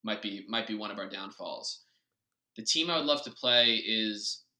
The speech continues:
Sporting Gijón, because, not 'cause I think it's a super favorable matchup for, for my side, but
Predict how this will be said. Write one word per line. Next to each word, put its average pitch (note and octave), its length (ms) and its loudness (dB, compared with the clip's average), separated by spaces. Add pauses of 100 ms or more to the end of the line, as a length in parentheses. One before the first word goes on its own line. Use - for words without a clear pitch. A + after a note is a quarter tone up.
(140)
Sporting D#3+ 400 -4
Gijón, G#2+ 420 -4 (160)
because, A2 460 0
not B2+ 200 0
'cause C3+ 140 -4
I B2 60 2
think A#2+ 260 -4
it's A2 160 -6
a G#2 200 -4
super B2+ 420 -2
favorable A2+ 520 -2
matchup C3 360 -2 (160)
for, G#2+ 560 -4 (500)
for C3 160 2
my B2 120 0
side, A#2+ 560 0 (300)
but A#2 440 6